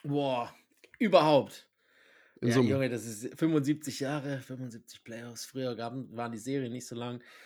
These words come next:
Speaker 1: Lange Zeit gab's auch nur Best of Five bis zu den Finals. Ah, fuck, das ist schwierig.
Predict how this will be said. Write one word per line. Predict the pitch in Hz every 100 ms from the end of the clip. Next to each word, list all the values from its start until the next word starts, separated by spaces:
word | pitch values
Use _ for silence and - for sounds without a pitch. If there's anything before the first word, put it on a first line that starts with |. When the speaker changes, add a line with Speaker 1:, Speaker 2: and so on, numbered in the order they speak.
| - - _ _
Speaker 1:
Lange | 117 120 131 131
Zeit | - 123 113
gab's | 127 123 -
auch | 123
nur | 120 127 104
Best | 127 127 123
of | 104
Five | 127 139 135 -
bis | 117 -
zu | 135
den | 123
Finals. | - 127 127 -
Ah, | 117 107
fuck, | - - _
das | 107 107
ist | -
schwierig. | - 113 107 107